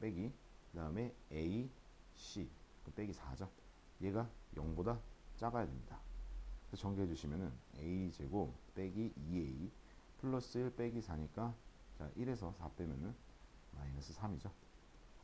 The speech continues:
요거 인수분해 하시-, 해주시면 A 빼기 삼, A 플러스 일이 영보다 작다. 따라서 마이너스 일에서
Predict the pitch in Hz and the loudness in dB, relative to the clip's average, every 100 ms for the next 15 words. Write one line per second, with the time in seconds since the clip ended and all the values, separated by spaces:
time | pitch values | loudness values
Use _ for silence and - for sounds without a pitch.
0 | - - - - - 78 80 78 78 90 | -12 -12 -10 -10 -6 -2 2 2 2 2
1 | 80 80 87 95 92 87 104 107 - 71 | 4 2 0 -2 -4 -2 0 0 0 -2
2 | 87 - 69 80 80 73 65 65 87 71 | -2 -8 -4 -2 0 -2 -2 -2 -2 0
3 | 104 - - - - - - - - - | -2 -6 -16 -18 -18 -18 -18 -16 -16 -8
4 | 76 82 - 80 73 - 87 98 71 67 | 0 0 2 0 0 0 0 2 2 2
5 | 76 90 110 - - 78 - - - - | 2 2 0 -4 -2 -4 -4 -14 -14 -14
6 | - - 117 101 82 98 - - 76 90 | -10 0 2 2 0 -4 -6 -2 2 4
7 | 107 95 - - 107 107 - 71 127 | 4 2 0 -4 0 0 0 0 -2